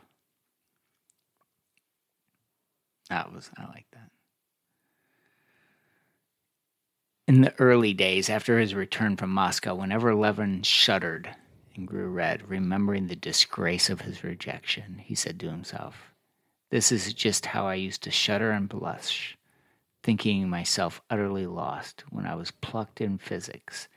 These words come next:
and did not get my remove, and how I thought myself utter-, utterly ruined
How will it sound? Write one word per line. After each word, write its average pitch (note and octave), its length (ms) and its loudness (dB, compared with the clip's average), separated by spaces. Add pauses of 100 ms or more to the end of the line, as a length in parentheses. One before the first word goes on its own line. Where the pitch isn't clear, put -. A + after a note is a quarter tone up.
(380)
and G2 80 -6
did G2 160 0
not F#2+ 300 0
get - 240 -4 (580)
my F#2 120 -4
remove, F#2 640 -6 (360)
and G2+ 100 -12
how G#2+ 140 0
I G2+ 120 4
thought G2 360 2
myself - 460 -10
utter-, A2+ 400 -2 (100)
utterly B2+ 440 10
ruined G2 640 0